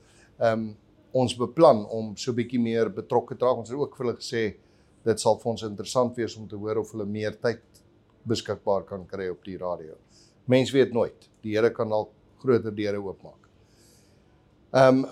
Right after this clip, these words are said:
maar wat ons ook gekry het daar was, uh, 'n man wat, man, hy het deur ongelooflike ervarings gaan, 'n gesonde man gewees,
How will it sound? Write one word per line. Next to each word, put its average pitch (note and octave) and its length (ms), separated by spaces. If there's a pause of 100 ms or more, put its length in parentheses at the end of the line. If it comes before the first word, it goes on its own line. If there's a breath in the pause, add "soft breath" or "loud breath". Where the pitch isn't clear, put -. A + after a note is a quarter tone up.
maar C3 140
wat C#3+ 160
ons C#3 280
ook C#4 160
gekry D3 420
het G#2+ 100
daar G#2 400
was, - 520
uh, A#2 340 (920)
'n A#2+ 120
man D#3 320
wat, D3 240 (480)
man, C#3+ 360
hy A#2+ 120
het A#2 120 (120)
deur A#2+ 240 (320)
ongelooflike C#3+ 800
ervarings A#2 600
gaan, A2 160
'n G#2 80
gesonde G#3+ 480
man F3+ 300
gewees, D#3 500